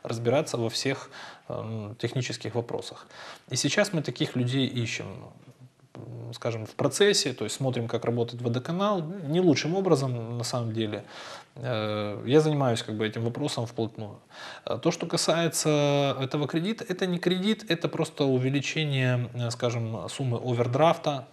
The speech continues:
то есть фактически есть, когда нужно пла-, время, когда нужно платить зарплату, а, м, скажем так, м, приход денег еще не, э, ну, денег еще не пришло достаточное количество от плательщиков.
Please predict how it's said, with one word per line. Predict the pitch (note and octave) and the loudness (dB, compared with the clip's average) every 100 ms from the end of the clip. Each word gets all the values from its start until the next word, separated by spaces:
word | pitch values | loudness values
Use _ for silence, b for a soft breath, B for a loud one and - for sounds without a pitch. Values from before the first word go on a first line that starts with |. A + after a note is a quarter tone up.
| - | -2
то | B2 | -2
есть | - | 0
фактически | A#2+ A#2+ A#2+ A2 - | -2 -2 -4 -4 -2
есть, | A2+ A#2+ A#2+ A#2+ - | 0 2 0 -2 -4
когда | G#2+ A2 A2+ A2 A2 | -4 2 2 2 -4
нужно | A#2 A#2 G#2 | -2 -2 -2
пла-, | G#2 | -4
время, | G#2+ A#2+ A2 | 2 2 2
когда | G#2+ A2+ | 0 -2
нужно | A2+ A2 G2+ | -2 -4 -2
платить | A#2 A#2 G2+ | -4 -4 -4
зарплату, | G2 - C#3+ E3 D3+ - B B B B B - | -4 0 0 0 -6 -16 B B B B B -6
а, | B2+ A2 A2 G#2 G#2 | -2 0 2 0 -2
м, | G#2 G2+ - G2+ G#2 | -6 -10 -12 -12 -12
скажем | - A2+ G#2+ A2 | -4 -2 -2 2
так, | A2+ A2 - - - - - | 2 2 -4 -12 -14 -18 -12
м, | B2 - - B2+ A#2+ A2 - | -10 -10 -10 -4 -4 -4 2
приход | C3+ B2+ C#3+ B2 - | 2 4 4 2 2
денег | B2 D3 F3+ D#3+ B2 | 4 4 4 2 2
еще | A#2+ A#2 - C3+ | 2 2 0 -2
не, | B2+ B2 B2 - A#2 | -2 -2 -2 -6 -6
э, | A#2 A#2 A2+ A#2 | -4 -2 -2 -4
ну, | C3+ - | -6 -6
денег | A#2+ C#3+ C#3+ A2+ | 2 2 2 -2
еще | B2+ | -2
не | A#2+ | -2
пришло | A#2+ - C3 | -4 -2 0
достаточное | A2+ A2+ A2+ - A#2+ | 0 -2 -4 -4 -4
количество | B2 B2 A#2 - A2+ | 0 0 -2 -4 -4
от | - | 0
плательщиков. | A#2+ A#2 G2+ - - | -2 -2 -6 -6 -10